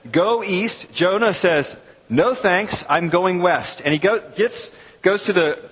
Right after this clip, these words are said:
coast of the Mediterranean Sea, buys a one-way ticket from there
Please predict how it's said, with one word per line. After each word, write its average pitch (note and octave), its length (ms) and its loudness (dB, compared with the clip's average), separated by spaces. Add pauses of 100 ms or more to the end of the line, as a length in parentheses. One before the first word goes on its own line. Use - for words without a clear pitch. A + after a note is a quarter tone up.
coast A3+ 340 0
of F#3+ 80 0
the E3 60 2
Mediterranean E3 640 0
Sea, F3 300 0
buys D#3 320 0
a D#3 40 4
one-way G#3 520 0
ticket - 460 -2 (640)
from E3+ 180 0
there F#3+ 440 0